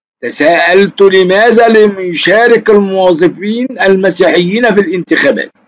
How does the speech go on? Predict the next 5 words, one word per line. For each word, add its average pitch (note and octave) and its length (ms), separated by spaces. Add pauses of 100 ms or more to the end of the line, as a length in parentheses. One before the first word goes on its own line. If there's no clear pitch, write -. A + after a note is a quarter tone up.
(540)
كأحد D#3 420
أعضاء G3+ 560
مجلس G#3+ 360
الإدارة. G3+ 420 (680)
وفي D3 440